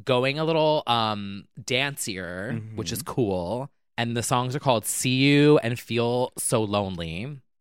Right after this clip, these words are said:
Speaker 1: And I'm just excited to see this, like, new summery
Speaker 2: Something
Speaker 1: moment.
Speaker 2: fun, something
Speaker 1: Yeah.
Speaker 2: for the summertime.
Speaker 1: He posted a TikTok that was like,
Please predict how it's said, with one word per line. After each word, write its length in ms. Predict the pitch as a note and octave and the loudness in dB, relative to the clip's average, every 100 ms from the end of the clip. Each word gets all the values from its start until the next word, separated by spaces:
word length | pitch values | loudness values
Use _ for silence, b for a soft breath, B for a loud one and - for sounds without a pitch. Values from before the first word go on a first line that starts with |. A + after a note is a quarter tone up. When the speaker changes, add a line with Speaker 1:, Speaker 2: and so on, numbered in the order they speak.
| - | -8
Speaker 1:
And 120 | A2 | -6
I'm 120 | G#2+ | -6
just 180 | A2 - | -8 -10
excited 340 | - G#2 F#2+ | -8 -10 -8
to 60 | F#2 | -12
see 160 | - | -10
this, 380 | F#2+ F#2 F2 - | -8 -8 -8 -8
like, 260 | G#2 F#2 - | -6 -8 -10
new 460 | F#2 F#2+ F#2 F#2 | -8 -6 -4 -6
summery 960 | E2+ - G#2+ F#2 G2 F#2+ F#2 F2+ F2+ F#2 _ _ - - | -6 -6 -6 -6 -8 -8 -8 -8 -10 -14 _ _ -20 -16
Speaker 2:
Something 260 | G#2 G2 F#2 | -8 -6 -6
Speaker 1:
moment. 200 | F#2 F#2 | -6 -4
Speaker 2:
fun, 160 | F#2 F#2 | -6 -6
something 160 | - G2 | -8 -6
Speaker 1:
Yeah. 200 | F#2 E2+ | -4 -6
Speaker 2:
for 80 | F#2 | -8
the 100 | F#2+ | -10
summertime. 640 | F2+ F2+ - G2 G2 G#2+ _ | -10 -12 -12 -12 -12 -16 _
Speaker 1:
He 120 | - D3 | -6 0
posted 300 | D3+ D3+ F#3+ | 0 0 -4
a 60 | |
TikTok 360 | - C#3 B2+ A#2+ | -6 -6 -4 -4
that 100 | A#2 | -6
was 140 | A2 A2+ | -8 -8
like, 240 | G2+ - | -8 -10